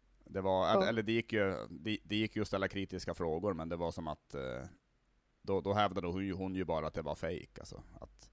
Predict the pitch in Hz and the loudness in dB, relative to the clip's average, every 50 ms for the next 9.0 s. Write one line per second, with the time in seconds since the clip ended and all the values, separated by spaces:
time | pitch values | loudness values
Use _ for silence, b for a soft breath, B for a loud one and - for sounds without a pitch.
0 | _ _ _ _ - - - 85 87 87 85 - 90 87 85 87 85 85 85 85 | _ _ _ _ -18 -10 -6 -4 -2 -2 0 0 0 0 0 0 0 -2 0 0
1 | 87 85 82 82 85 80 80 80 82 87 87 82 76 76 73 62 65 69 - - | 0 0 0 0 -2 -2 -2 -2 -2 -2 -2 -2 -4 -4 -6 -6 -6 -6 -6 -6
2 | 67 58 50 - _ - 50 50 - 95 - b b b b b b b b b | -6 -6 -8 -12 _ -14 -12 -12 -12 -14 -16 b b b b b b b b b
3 | b b b b b b b _ _ _ - 254 - - - 240 262 262 - 302 | b b b b b b b _ _ _ 4 4 4 4 2 2 2 6 8 8
4 | 254 220 240 247 - - 285 269 277 - - 262 226 185 185 - 208 190 196 214 | 8 10 8 6 4 4 4 4 4 2 4 6 8 8 8 6 6 6 8 8
5 | 214 208 165 - - - 170 - - - - 190 196 208 202 196 147 - - - | 8 6 6 4 2 -2 -4 -2 -4 -2 0 2 2 4 4 4 2 2 0 -4
6 | - - - 147 - - - - 185 180 170 180 196 220 214 - - - - 220 | -4 -4 -2 -4 -4 -6 -4 -2 -2 -2 0 0 0 0 0 0 -2 -2 -2 -2
7 | 175 - - 98 131 190 254 320 320 - - 233 226 - - 226 - - 143 180 | -4 -4 -2 -2 0 0 2 0 0 0 0 -2 0 2 2 0 2 2 0 0
8 | - - 202 208 190 180 - 180 - 226 233 220 - - - - 190 214 277 349 | 2 2 0 0 0 0 -2 -2 0 0 0 0 -2 -4 -4 -2 0 0 0 0